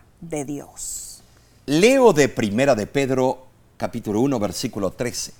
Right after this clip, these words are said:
Speaker 2: "Por tanto,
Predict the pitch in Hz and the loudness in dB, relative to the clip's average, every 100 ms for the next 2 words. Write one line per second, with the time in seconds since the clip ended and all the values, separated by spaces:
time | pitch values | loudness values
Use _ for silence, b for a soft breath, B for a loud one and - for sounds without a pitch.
0 | _ _ _ _ _ _ _ _ _ _ | _ _ _ _ _ _ _ _ _ _
1 | _ _ _ _ - 170 143 - 233 262 | _ _ _ _ 6 6 6 8 8 8
2 | 233 147 - 123 - | 6 0 2 2 0